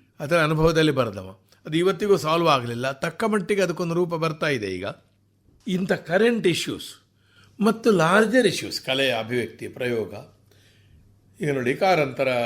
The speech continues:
ಯಕ್ಷರಂಗ, ಅದರ ಸಿದ್ಧಾಂತ ಏನು, ಪ್ರಯೋಗದಲ್ಲಿ ಅದು ಎಷ್ಟು ಯಶಸ್ವಿಯಾಗಿದೆ.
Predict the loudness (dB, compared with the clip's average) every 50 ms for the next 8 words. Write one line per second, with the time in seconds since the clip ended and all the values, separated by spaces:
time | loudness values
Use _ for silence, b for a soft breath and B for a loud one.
0 | 0 -2 -2 -2 -2 -4 -4 -4 -6 -6 -6 -6 -10 -14 -18 -18 -20 _ _ _
1 | _ _ _ _ _ _ _ _ _ b b b b b b b -4 -2 -2 0
2 | 0 -2 -2 0 4 4 4 4 4 0 0 -2 0 -2 -2 -4 -6 -4 0 2
3 | 4 4 4 4 2 0 0 0 0 0 0 -2 -2 -4 -6 -6 -6 -6 -6 -8
4 | -6 -4 -4 -4 -4 -4 -6 -8 -10 -14 -16 _ b